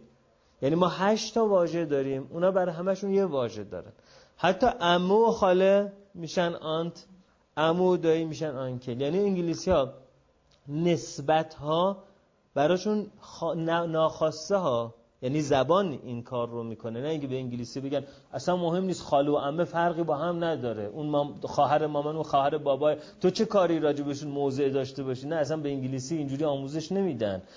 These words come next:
همین که آنت یک کلمه است که برای خاله و عمه به وجود میاد، شما کمتر در یک انگلیسی پیدا می‌کنید که راجب خاله و عمه احساسات جداگانه داشته باشه.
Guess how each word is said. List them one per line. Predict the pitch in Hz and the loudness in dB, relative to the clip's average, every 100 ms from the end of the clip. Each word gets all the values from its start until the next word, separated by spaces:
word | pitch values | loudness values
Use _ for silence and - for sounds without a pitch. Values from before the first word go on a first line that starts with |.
| - _ | -20 _
همین | - 208 247 214 160 | 0 4 6 4 2
که | - - - | 0 -2 -2
آنت | 151 165 196 226 - - - _ _ _ 170 | 0 2 4 2 -2 -10 -20 _ _ _ 2
یک | 196 214 | 4 4
کلمه | 202 147 131 123 | 2 0 0 -2
است | 113 - | -4 -2
که | |
برای | 131 139 151 | 2 2 2
خاله | 131 127 131 131 | 0 0 2 2
و | 127 | 0
عمه | 123 131 135 | -2 -4 -4
به | 127 135 | -4 -4
وجود | 127 127 127 131 | -4 -4 -6 -4
میاد، | 131 139 160 185 - - - | 0 2 4 2 -4 -20 -10
شما | 156 185 | -2 0
کمتر | 190 170 165 160 190 | 0 -6 -6 2 4
در | 185 147 127 | 4 2 0
یک | 135 139 | -2 -4
انگلیسی | 151 135 131 131 185 | -6 -4 -4 -4 -6
پیدا | 185 220 175 170 | 0 2 2 0
می‌کنید | 160 151 170 190 185 - - | -2 -2 0 0 -2 -14 -6
که | 147 | 0
راجب | 139 135 139 139 | 2 2 0 -2
خاله | - - 135 143 156 123 | -2 -2 2 4 4 2
و | 131 | 0
عمه | 113 135 165 | 0 -2 0
احساسات | 208 160 160 156 185 185 | 0 -2 -2 -2 -2 -2
جداگانه | 202 175 156 151 151 151 170 175 | -2 0 2 2 2 0 0 -2
داشته | 117 - - | -2 -6 -8
باشه. | 104 104 - - | -8 -8 -12 -18